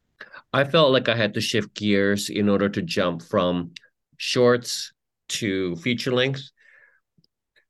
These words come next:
That opportunity is rare in filmmaking land, and I, I knew that I had very few chances to do it. So I wanted to make sure that I understood the process very well,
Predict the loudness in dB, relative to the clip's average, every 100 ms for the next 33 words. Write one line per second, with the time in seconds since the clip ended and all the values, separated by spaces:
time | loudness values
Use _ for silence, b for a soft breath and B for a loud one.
0 | _ -16 -8 -2 0 2 2 2 2 2
1 | 2 2 0 0 2 4 4 2 -2 -4
2 | 0 0 0 -2 -4 -8 _ _ _ -20
3 | -20 -2 2 4 2 0 0 2 2 0
4 | -4 b b b b b -12 -2 0 2
5 | 0 -2 0 0 2 4 4 4 4 2
6 | 2 -2 0 0 0 -4 -14 _ _ _
7 | _ _ -2 2 2 0 -4 -4 0 -2
8 | -2 -6 -8 -6 -2 -2 0 0 2 2
9 | 2 2 0 -2 -4 -2 0 -2 -4 -16
10 | B B _ _ -4 0 2 2 0 -2
11 | -2 -2 -4 -2 -2 0 0 0 -4 -10
12 | _ _ _ _ _ -20 _ 0 2 2
13 | 2 2 2 -2